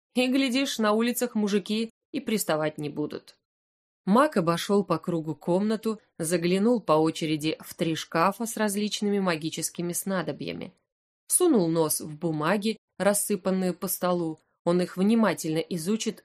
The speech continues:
чуть позже, и понял, что новое тело очень хочет жрать. За время бестелесного существования Дир и забыл, что такое голод. Впрочем, подобного он и не испытывал никогда раньше.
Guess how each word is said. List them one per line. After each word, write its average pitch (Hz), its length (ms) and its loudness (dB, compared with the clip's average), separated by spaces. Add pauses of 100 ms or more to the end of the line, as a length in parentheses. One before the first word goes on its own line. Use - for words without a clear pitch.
чуть 185 280 -4
позже, 165 640 -4 (400)
и 339 100 4
понял, 151 480 -2 (240)
что - 220 -2
новое 151 340 -2
тело 254 400 -2 (380)
очень 175 420 4
хочет - 540 -10 (100)
жрать. 160 580 -8 (580)
За 208 200 4
время 247 300 6
бестелесного 214 760 4
существования 190 920 0
Дир 175 340 -2
и 170 40 -2
забыл, 180 480 0
что - 220 -8
такое 165 340 -2
голод. 165 580 -6 (340)
Впрочем, 165 480 -2
подобного 208 640 0
он 208 340 0 (240)
и 320 120 2
не 214 140 4
испытывал 175 540 -2
никогда 160 480 -2
раньше. 160 500 -6